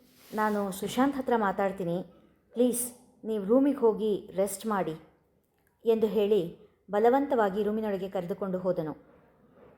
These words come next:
ಮಾಯಾ, "ಆ, ಲಕ್ಷ್ಮಿ, ಮಾವಂಗೆ ಹಾಲು ಬಿಸಿ ಮಾಡ್ಕೊಂಡು ಬನ್ನಿ," ಎಂದು ಹೇಳುತ್ತಾ ರಾಯರಿಗೆ ಉದ್ವಿಗ್ನತೆ ಕಡಿಮ-, ಕಡಿಮೆ ಮಾಡುವ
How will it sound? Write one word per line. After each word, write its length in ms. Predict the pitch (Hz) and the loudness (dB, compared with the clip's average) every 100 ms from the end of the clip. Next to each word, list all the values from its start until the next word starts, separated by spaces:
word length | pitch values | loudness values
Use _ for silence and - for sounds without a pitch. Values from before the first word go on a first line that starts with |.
| _ 196 | _ -2
ಮಾಯಾ, 540 | 202 214 226 190 196 - _ _ _ - | 0 2 2 2 -2 -8 _ _ _ -12
"ಆ, 40 | 196 196 190 - | -4 -2 -2 0
ಲಕ್ಷ್ಮಿ, 560 | 220 214 269 294 320 330 _ _ _ _ | 0 0 0 2 0 -4 _ _ _ _
ಮಾವಂಗೆ 540 | 208 220 254 277 269 240 | 0 4 4 4 4 4
ಹಾಲು 340 | 214 220 262 | 2 0 2
ಬಿಸಿ 180 | 269 285 | -2 0
ಮಾಡ್ಕೊಂಡು 380 | 262 254 262 247 | 0 2 0 4
ಬನ್ನಿ," 320 | 240 254 302 - - - - - | 4 2 0 -8 -20 -20 -20 -8
ಎಂದು 220 | 220 226 | 0 0
ಹೇಳುತ್ತಾ 760 | 208 208 202 202 202 170 - - _ _ - | 2 -2 -2 -2 -2 -2 -8 -20 _ _ 0
ರಾಯರಿಗೆ 560 | 208 233 269 226 214 | 4 6 6 4 2
ಉದ್ವಿಗ್ನತೆ 560 | 196 202 170 220 247 247 | 0 -2 -2 -2 2 2
ಕಡಿಮ-, 480 | 233 196 196 - - | 0 -4 -4 -10 -6
ಕಡಿಮೆ 300 | 208 214 220 | -4 -2 -2
ಮಾಡುವ 340 | 208 190 190 | -2 0 2